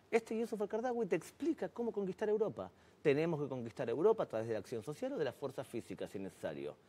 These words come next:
Pero tenemos que hacerlo. Nuestro objetivo es conquistar Roma,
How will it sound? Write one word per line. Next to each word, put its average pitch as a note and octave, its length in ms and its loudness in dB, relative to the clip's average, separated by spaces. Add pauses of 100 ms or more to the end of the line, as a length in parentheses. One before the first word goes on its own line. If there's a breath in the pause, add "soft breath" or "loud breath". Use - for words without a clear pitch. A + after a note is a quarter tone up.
(140 loud breath)
Pero A2+ 120 4
tenemos C3 280 -2
que - 80 -6
hacerlo. D#2 420 -2 (160 loud breath)
Nuestro A2+ 220 0
objetivo F3+ 520 0
es D3+ 140 0
conquistar B2+ 480 -4
Roma, F2 420 -2